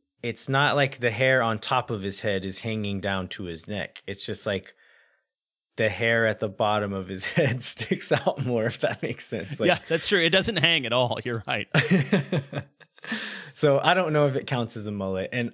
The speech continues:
Speaker 1: honestly, I think he kinda, like, pulls it off. I think it looks good on him, but, um, I don't know. We'll have to call in the experts to decide if it's a mullet or not.
Speaker 2: Maybe so. If you have an opinion, share, share it on Twitter. Let us know. What do you think he has a mullet or not?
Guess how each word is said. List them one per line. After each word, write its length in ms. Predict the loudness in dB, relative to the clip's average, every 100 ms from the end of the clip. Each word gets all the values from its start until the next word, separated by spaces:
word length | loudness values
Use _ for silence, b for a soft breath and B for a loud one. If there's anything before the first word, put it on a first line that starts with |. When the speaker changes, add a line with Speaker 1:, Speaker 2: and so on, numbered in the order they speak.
| -10 -4
Speaker 1:
honestly, 440 | 2 2 2 2
I 40 | 2
think 180 | -2
he 120 | -8 -6
kinda, 280 | -4 -2
like, 280 | -2 -4 -8 _
pulls 240 | -8 -6 -6
it 100 | -6
off. 340 | -6 -8 -14 _ -20
I 40 |
think 180 | -14 -10
it 80 | -8
looks 200 | -10 -10
good 200 | -8 -6
on 140 | -6
him, 200 | -6 -8 -8
but, 240 | -6 -6 -8 b b b _
um, 580 | -6 -4 -2 -4 -4 -8 -16 _
I 140 | -8
don't 120 | -6 -6
know. 120 | -6
We'll 140 | -4
have 140 | -4 -6
to 80 |
call 200 | -6 -6
in 60 | -4
the 80 | -8
experts 420 | -10 -12 -12 -12
to 120 | -14
decide 280 | -10 -6 -6
if 80 | -8
it's 160 | -12
a 20 | -12
mullet 280 | -10 -10
or 80 | -10
not. 180 | -14 -16 _ -10
Speaker 2:
Maybe 200 | -8 -6
so. 160 | -6
If 160 | -6 -2
you 100 | 0
have 80 | 0
an 60 |
opinion, 460 | -2 -2 -4 -6 -12 _
share, 280 | -6 -6 -4
share 200 | -4 -4
it 80 | -2
on 120 | -4
Twitter. 260 | -6 -8 -8
Let 140 | -6 -6
us 120 | -6
know. 220 | -8 -8 -8
What 120 | -6
do 40 |
you 140 | -6 -6
think 180 | -6
he 140 | -4 -4
has 160 | -4
a 40 | -6
mullet 340 | -6 -6 -8
or 60 | -10
not? 280 | -12 -12